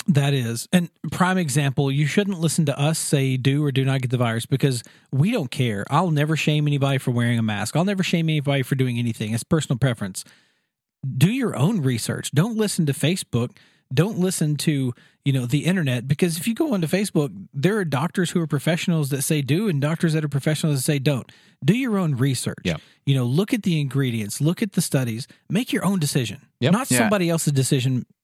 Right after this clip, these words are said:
Speaker 1: made for you.
Speaker 3: I think
Speaker 2: And
Speaker 3: that's the problem in the U S is that everybody gets behind something and then it's their identity.
Speaker 2: It's immediately politicized.
Speaker 3: Right.
Speaker 2: So if you don't get the vaccine, you're wrong.
Speaker 3: Right,
Speaker 2: Yeah.
Speaker 3: right.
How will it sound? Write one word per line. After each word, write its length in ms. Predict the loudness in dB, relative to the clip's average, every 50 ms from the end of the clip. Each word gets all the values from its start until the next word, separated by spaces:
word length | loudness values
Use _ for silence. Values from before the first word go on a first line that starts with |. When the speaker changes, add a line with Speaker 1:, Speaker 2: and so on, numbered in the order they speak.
| _ -2
Speaker 1:
made 220 | 0 0 0 0
for 180 | 0 0 0 0
you. 120 | -4 -6 -4 -2
Speaker 3:
I 60 | 0
think 120 | 2 2 2
Speaker 2:
And 80 | 4
Speaker 3:
that's 240 | 2 2 2 2 0
the 80 | 0 0
problem 340 | 2 4 2 2 2 0
in 80 | -4 -6
the 80 | -6 -4
U 120 | -4 -4
S 180 | -4 -4 -4 -4
is 80 | -4
that 160 | -4 -2 -2
everybody 340 | -2 -2 -2 0 -2 -2 -2
gets 320 | -4 -2 -2 -2 0 -2 -2
behind 460 | -2 -2 -2 -2 -2 -2 -2 -2 -2
something 540 | -2 -2 -4 -4 -2 -2 -2 -2 -2 -6 -4
and 140 | -4 -4 -4
then 100 | -2 -4
it's 220 | -6 -4 -6 -6
their 200 | -4 -4 -4 -4 -4
identity. 480 | -4 -6 -6 -4 -4 -4 -4 -4 -8 -8
Speaker 2:
It's 140 | -6 -2 -2
immediately 540 | 0 0 2 0 0 0 -2 0 -2 -2 -2
politicized. 460 | -2 -2 -2 0 0 0 0 2 2
Speaker 3:
Right. 340 | 2 2 0 -4 -8 -16 -20 _ _ _ _ _ _ _ _ _ -6
Speaker 2:
So 260 | -2 2 2 2 2 2
if 200 | 0 0 2 2
you 80 | 0 0 2
don't 300 | 2 2 2 2 0 -2
get 100 | -2 0
the 80 | 2
vaccine, 480 | 2 2 2 0 0 -2 -2 0 0 0
you're 140 | 2 2 2
wrong. 360 | 2 2 2 2 2 2 4
Speaker 3:
Right, 360 | 4 4 4 4 2 -2 -6 -10 _
Speaker 2:
Yeah. 80 | 0 2
Speaker 3:
right. 260 | 2 2 2 0